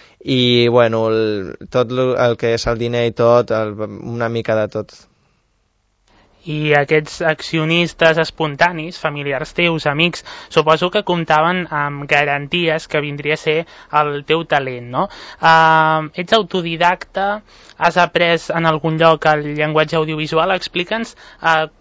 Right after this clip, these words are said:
Speaker 2: quins coneixements tens per aplicar-ho a aquest curt, a Despierta?
Speaker 1: Doncs jo vaig començar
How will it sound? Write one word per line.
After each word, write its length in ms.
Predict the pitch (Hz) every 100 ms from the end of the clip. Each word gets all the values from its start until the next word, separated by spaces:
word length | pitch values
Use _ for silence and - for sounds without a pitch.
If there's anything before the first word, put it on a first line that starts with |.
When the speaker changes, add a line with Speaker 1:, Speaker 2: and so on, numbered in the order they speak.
| -
Speaker 2:
quins 200 | 185 180
coneixements 1120 | - 208 185 185 180 175 170 170 170 170 165
tens 320 | - 175 214
per 160 | - 160
aplicar-ho 480 | 151 156 156 156 180
a 80 | 180
aquest 180 | 147
curt, 300 | - 226 190 - _
a 180 | 135 135
Despierta? 720 | 143 - - 196 156 123 - - - _ -
Speaker 1:
Doncs 720 | 143 147 147 143 139 131 - -
jo 260 | 143 165
vaig 220 | 185 226 -
començar 560 | 185 175 139 - 156